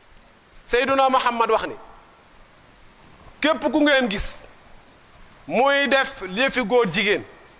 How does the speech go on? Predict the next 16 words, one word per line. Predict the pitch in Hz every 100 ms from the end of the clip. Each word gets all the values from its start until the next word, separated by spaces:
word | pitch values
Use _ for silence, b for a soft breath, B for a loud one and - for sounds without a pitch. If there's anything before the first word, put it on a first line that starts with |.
| - - - - - - - - - - - - - -
rey | 185 294 320
leen | 302 294
moom | 269 294 262
mi | 277
koy | 254
def | 240 311 - - - - - - - - - - - - -
ak | 262 247
kim | 277
koy | 240 214
def." | 160 - - - - - - - - - _ - - - - - -
Ibnu | 202
Abbas | 262 262 226 320 330 - - - - - - - - - -
moo | 170 262
nettali | 285 277 269
hadis | 233 214 190
bi, | 123